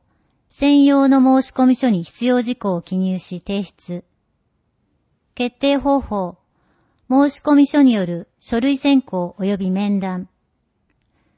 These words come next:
公募人数、二人、総員数六人。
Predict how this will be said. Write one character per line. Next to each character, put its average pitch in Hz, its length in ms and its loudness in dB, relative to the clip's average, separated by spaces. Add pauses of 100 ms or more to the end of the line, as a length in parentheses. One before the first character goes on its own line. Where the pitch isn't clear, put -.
(360)
公 269 180 0
募 277 160 2
人 262 280 4
数、 170 340 -12 (400)
二 208 320 -6
人、 190 220 -6 (560)
総 247 280 -2
員 254 240 4
数 170 240 -10
六 175 280 -6
人。 175 260 -6